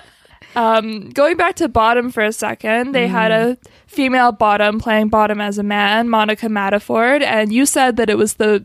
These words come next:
Speaker 1: best Bottom you've ever seen
Speaker 2: She was the
Speaker 1: afterwards.
Speaker 2: best Bottom I've ever seen. So that, just in,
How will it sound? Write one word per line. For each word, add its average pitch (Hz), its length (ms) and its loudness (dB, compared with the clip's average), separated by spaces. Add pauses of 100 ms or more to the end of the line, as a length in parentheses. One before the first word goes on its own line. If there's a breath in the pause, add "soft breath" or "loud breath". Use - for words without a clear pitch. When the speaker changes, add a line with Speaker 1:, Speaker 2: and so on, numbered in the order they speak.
Speaker 1:
best 208 300 -2
Bottom 208 320 2
you've 220 140 4
ever 226 280 0
seen - 420 -4
Speaker 2:
She 247 140 -2
was - 60 -6
the - 60 -6
Speaker 1:
afterwards. - 380 -2
Speaker 2:
best - 240 -2
Bottom 170 340 0
I've 175 160 2
ever 180 200 0
seen. 175 300 -6
So 175 200 -2
that, 165 240 -2
just - 340 -4
in, 175 320 -6